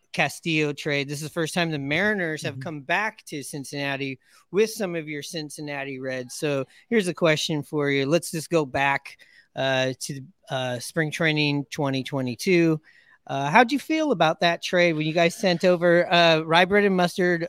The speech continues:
Speaker 1: uh, twenty twenty-two Whipping Boy, uh, uh, award winner, Jesse <laughs> Winker, and, uh, uh, Eugenio Suarez? And in return, I think you guys got Justin Dunn, Jake Fraley. And did you get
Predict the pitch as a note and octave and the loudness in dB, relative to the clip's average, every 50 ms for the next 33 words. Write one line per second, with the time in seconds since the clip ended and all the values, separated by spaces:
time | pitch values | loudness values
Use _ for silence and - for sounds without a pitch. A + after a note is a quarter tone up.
0 | - - D#3+ D#3 D3+ D3 D3 C#3 - - - _ _ - - F#3+ F#3 F#3 F#3+ F3+ | -4 -2 0 0 0 0 -2 -4 -8 -18 -20 _ _ -10 -4 -2 -2 -2 -2 -2
1 | - G3+ F#3 F#3 F3+ D#3+ - F3+ E3+ E3+ E3 E3 D#3+ D3 D#3+ E3+ - - F3+ E3+ | -2 -2 -2 -2 -2 -2 0 0 0 0 0 -2 -2 -2 -2 -2 0 -2 -2 -2
2 | D#3+ D3+ D#3 D3+ D3+ D#3 D3+ D3 D3 D3+ D3+ - _ - D#3+ D#3 - _ _ - | 0 0 0 2 2 2 2 2 0 -2 -4 -8 _ -8 -8 -8 -8 _ _ -8
3 | D#3 C#3+ C#3 C#3 C3+ C3+ - D#3+ C#3+ D#3 D#3 D#3 C#3 C3+ C#3+ C#3 C3+ C3+ C3 B2+ | -6 -6 -4 -4 -4 -4 -4 -4 -2 0 0 -2 -2 -4 -4 -4 -4 -4 -4 -6
4 | - - - - - - E3 D#3+ D3 - F3 D#3 C#3+ - - G#3 E3 D3+ - F#3+ | -8 -12 -20 -18 -4 0 2 2 2 2 -2 -2 2 4 4 4 4 4 4 4
5 | E3+ E3+ E3 D3+ D#3+ E3 E3 G#3 F#3+ F3 F3 E3+ F#3+ E3 E3+ F3 D#3+ E3 D3+ D3 | 4 4 2 0 -2 0 2 2 0 0 0 -2 -4 -6 -8 -8 -6 -4 -2 -2
6 | C#3+ C#3+ C3+ B2+ _ _ - _ _ _ _ - C3 _ - D3+ D3+ D#3+ D#3 D#3 | -2 -2 -4 -6 _ _ -20 _ _ _ _ -20 -18 _ -6 -4 -2 0 0 0
7 | D3+ - _ _ - E3+ F3+ F#3+ F#3+ F#3+ G3+ G#3 G3 G3 G3 F#3+ F3 - - E3+ | -2 -4 _ _ 0 2 2 2 2 0 0 -2 -2 -2 -4 -6 -6 -8 -6 -2
8 | F3+ G#3 G#3+ G#3 G3 G3 G3 F#3+ F3 - F3+ D#3+ D#3+ E3 F3 F3+ F#3+ G3 F3 - | -2 0 0 2 2 0 0 -2 -4 -6 -4 -4 -4 -4 -4 -4 -4 -6 -6 -4
9 | - G3+ F#3+ G3 F#3 F#3+ G3+ F3 F3+ F3 D#3+ D#3 - E3 D3 C3 - E3+ D#3+ E3 | -2 -2 -2 -2 -2 -4 -4 -2 -2 -2 -2 -2 -2 -4 -4 -4 -2 -2 -2 -2
10 | - - E3+ D#3 D3+ D#3+ E3 E3 E3 E3 E3+ E3 D#3+ D3 C3+ D#3+ D#3 D3+ _ - | -4 -6 -8 -4 -2 0 0 2 2 0 0 -2 -2 -4 -4 -4 -4 -4 _ -14
11 | - - D#3+ D#3+ D#3+ D#3+ D#3+ D#3+ D#3+ D#3+ D#3 D#3 D#3 D3+ D3+ _ _ _ _ _ | -12 -6 -4 -2 -2 -2 -2 -2 -2 -2 -2 -2 -2 -4 -6 _ _ _ _ _
12 | _ _ - D3+ C#3+ E3 D#3+ E3 F3+ F3 G3 F#3 F3+ F3 E3 D3+ | _ _ -6 -4 -2 -2 -2 -2 0 2 4 4 4 4 2 0